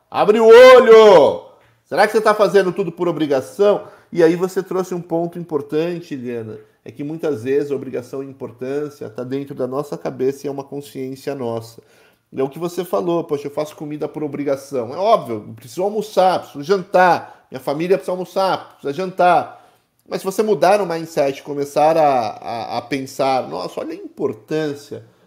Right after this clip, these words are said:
desse, dessa refeição que eu estou fazendo", é, você começa a ter um outro sentimento pra aquilo que você faz. Isso significa ressignificar as coisas.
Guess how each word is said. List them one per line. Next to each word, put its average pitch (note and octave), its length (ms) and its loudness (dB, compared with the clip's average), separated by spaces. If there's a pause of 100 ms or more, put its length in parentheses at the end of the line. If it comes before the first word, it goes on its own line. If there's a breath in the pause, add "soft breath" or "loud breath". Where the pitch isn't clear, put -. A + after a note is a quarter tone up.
(160 soft breath)
desse, B2 520 -10
dessa A2+ 300 -8
refeição A2+ 640 -12
que A2+ 80 -20
eu G#2+ 60 -16
estou G#2+ 180 -14
fazendo", A2 680 -10 (600 soft breath)
é, F#2+ 920 -8 (280)
você C#3 280 -10
começa D#3+ 420 -6
a - 20 -6
ter D#3 200 -12
um D3+ 180 -10
outro F3 320 -10
sentimento D3+ 1120 -12 (500 soft breath)
pra B2 120 -2
aquilo C3 340 -6
que C3 120 -16
você C3 260 -8
faz. A2 540 -8
Isso C3+ 180 -16
significa C#3+ 720 -14
ressignificar D#3 1120 -8
as C3+ 160 -8
coisas. A#2 600 -12